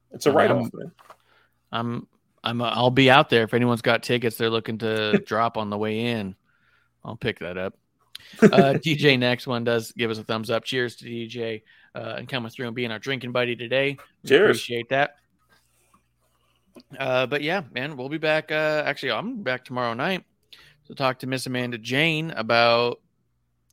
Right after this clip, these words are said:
Speaker 2: I think this week we're still talking to N X T and A E W, but we do have an ongoing thing. If you donate money to the PayPal that's on the donate of wrestling on the rocks dot com,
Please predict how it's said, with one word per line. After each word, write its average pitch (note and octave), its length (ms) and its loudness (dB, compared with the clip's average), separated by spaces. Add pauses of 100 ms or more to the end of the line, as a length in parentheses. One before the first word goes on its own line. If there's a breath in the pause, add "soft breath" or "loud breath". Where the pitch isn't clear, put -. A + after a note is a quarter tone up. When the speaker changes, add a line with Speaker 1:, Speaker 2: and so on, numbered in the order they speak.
Speaker 2:
I A2 220 -4
think B2 220 -10
this C3 160 -12
week B2+ 180 -8
we're A#2 60 -10
still A2+ 160 -10
talking G#2+ 320 -6
to G2+ 60 -4
N G2+ 100 -6
X G#2 140 -12
T A2 100 -8
and G#2 80 -8
A G2+ 80 -6
E G2 40 -8
W, G2 260 -6
but G#2 120 -6
we A#2+ 100 -6
do C#3 240 0
have C3 360 0
an A2+ 120 -8
ongoing A2+ 600 -4
thing. A2+ 200 -6
If G#2 140 -10
you A#2 120 -4
donate B2+ 480 -2
money A2+ 360 -6
to A2 120 -8
the G2+ 120 -8
PayPal A2+ 640 -2 (440 soft breath)
that's - 240 -8
on C3 240 2
the A#2+ 100 -2
donate A2+ 640 -4 (180)
of A2 140 -8
wrestling A#2 300 -6
on A#2 60 -8
the A2+ 40 -4
rocks A2+ 180 -6
dot G2+ 240 -2
com, D3 500 -4